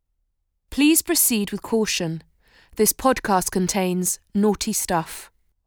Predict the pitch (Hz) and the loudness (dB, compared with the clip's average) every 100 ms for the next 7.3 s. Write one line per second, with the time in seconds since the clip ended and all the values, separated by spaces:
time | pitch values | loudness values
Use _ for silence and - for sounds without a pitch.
0 | _ _ _ _ _ _ _ 214 220 226 | _ _ _ _ _ _ _ 2 4 4
1 | 294 277 320 - 208 185 190 175 - 190 | 0 0 -2 0 2 2 -2 -2 2 4
2 | 190 - 202 170 165 170 - _ _ _ | 4 2 0 0 -2 -6 -12 _ _ _
3 | _ - - - - 320 - 302 220 - | _ -20 -10 -6 2 2 4 2 4 4
4 | 190 185 185 190 - - 233 202 185 - | 2 2 0 0 -2 0 2 2 0 -2
5 | 233 226 233 294 285 202 185 165 - 180 | 0 0 0 -4 -2 0 0 0 -2 -2
6 | 240 202 170 - 180 180 - 294 269 185 | 0 0 -2 -2 -4 -4 -6 -2 0 -2
7 | 143 147 160 | -6 -8 -10